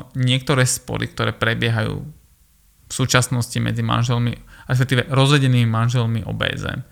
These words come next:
Lebo naozaj, že ten spor, keď tak dlho trvá, ty si traumatizovaný, chceš ukončiť nejaký vzťah,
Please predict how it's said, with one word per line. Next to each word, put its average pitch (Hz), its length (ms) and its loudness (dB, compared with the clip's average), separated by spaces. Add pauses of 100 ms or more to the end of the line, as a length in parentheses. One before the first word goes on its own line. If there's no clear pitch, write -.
(180)
Lebo 135 160 4
naozaj, 214 300 6
že 160 100 2
ten 135 140 2
spor, 131 380 0
keď 131 160 -4
tak 120 120 2
dlho 151 220 2
trvá, - 460 -4 (480)
ty 120 100 0
si 117 160 -2
traumatizovaný, 127 1300 2
chceš 135 180 -2
ukončiť 170 540 0
nejaký 120 300 0
vzťah, - 460 -4